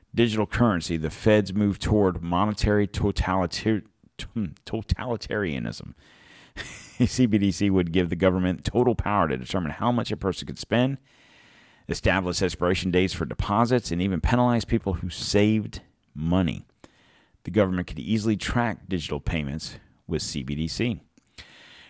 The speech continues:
And real quick, something I was thinking about this with gold and silver. And I, and I'm kinda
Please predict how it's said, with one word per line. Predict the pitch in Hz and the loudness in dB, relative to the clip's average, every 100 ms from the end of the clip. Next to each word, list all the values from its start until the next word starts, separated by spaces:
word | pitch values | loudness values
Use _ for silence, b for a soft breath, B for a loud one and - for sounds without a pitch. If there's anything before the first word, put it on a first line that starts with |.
| B | B
And | 123 | 2
real | 147 156 | 8 8
quick, | - 92 - | 8 2 2
something | 90 80 | -2 0
I | 82 | 0
was | 90 | 0
thinking | 98 85 | 0 0
about | 80 69 | -2 -4
this | 71 | -8
with | 80 | -10
gold | 76 80 73 | -4 -2 -2
and | 76 | -6
silver. | 71 55 50 - _ _ _ _ - | -8 -10 -16 -20 _ _ _ _ 0
And | 110 | 2
I, | 101 | 0
and | 76 110 | -2 -4
I'm | 92 76 127 120 | -2 0 0 0
kinda | - 135 123 104 69 58 | 0 2 4 4 0 -8